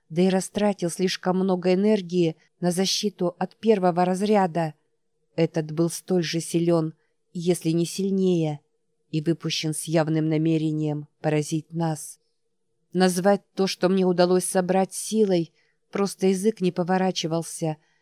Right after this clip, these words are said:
но тем не менее я попыталась удержать или отвести направленный на нас мощный энергетический выброс. Вибрирующие, мечущиеся электроны выстраивались по полюсам,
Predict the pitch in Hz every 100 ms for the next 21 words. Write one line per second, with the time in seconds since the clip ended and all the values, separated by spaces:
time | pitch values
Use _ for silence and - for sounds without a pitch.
0 | _ _ 165 175 170 170 170 170 170 175
1 | 170 160 160 165 165 180 175 180 175 165
2 | 175 175 170 175 208 196 - - - 196
3 | 196 190 196 - - 220 190 - 202 190
4 | 180 180 180 185 208 226 - _ _ -
5 | 180 196 - 190 190 - 190 185 175 185
6 | 190 185 185 - 208 220 180 175 165 -
7 | - _ _ _ _ _ - 151 156 175
8 | 165 156 - - 156 151 _ _ - 170
9 | 165 160 - 165 - 170 170 165 - 180
10 | 180 175 165 - _ _ 165 - - 175
11 | 170 165 170 - 156 170 165 - 180 180
12 | 175